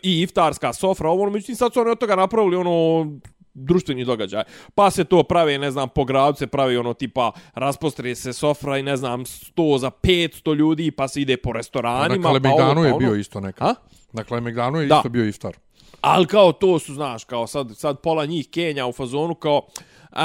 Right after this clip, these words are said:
Speaker 1: nek-, znaš, kao, to je nekad bilo kod kuće, sjedi, ovo, ono, znaš, kao, okej, mislim, kako da kažem, znaš, kao, nema ljudi, nemaju ljudi više, više vremena da to sad spremaju nešto, ni posebno, to sve,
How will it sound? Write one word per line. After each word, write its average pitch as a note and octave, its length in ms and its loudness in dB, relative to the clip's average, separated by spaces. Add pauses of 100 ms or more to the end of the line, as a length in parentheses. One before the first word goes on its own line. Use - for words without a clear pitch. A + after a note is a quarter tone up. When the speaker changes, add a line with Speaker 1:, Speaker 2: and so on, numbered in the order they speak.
Speaker 1:
nek-, E3 340 -4
znaš, C3+ 260 -8
kao, A#2+ 200 -8
to - 120 -8
je A#2 40 -8
nekad A#2 240 -10
bilo A#2+ 240 -4
kod C#3+ 260 -4
kuće, - 400 -4
sjedi, A#2+ 580 -2
ovo, B2 300 2
ono, C#3 200 -2
znaš, C#3+ 180 -2
kao, C3+ 200 0 (540)
okej, C4 440 4
mislim, D#3 460 -6
kako F3+ 220 0
da E3 80 -4
kažem, E3 300 0
znaš, F3+ 140 0
kao, D#3 160 0
nema D#3+ 220 2
ljudi, D#3 280 4
nemaju D#3+ 280 0
ljudi D#3 240 2
više, D3 240 -6
više C#3 220 -6
vremena B2 320 -2
da A2 120 -10
to - 180 -2
sad - 200 -8
spremaju B2+ 500 -4
nešto, A#2+ 280 -6
ni G2+ 60 -14
posebno, B2 380 -4
to C#3 120 -2
sve, D#3 140 0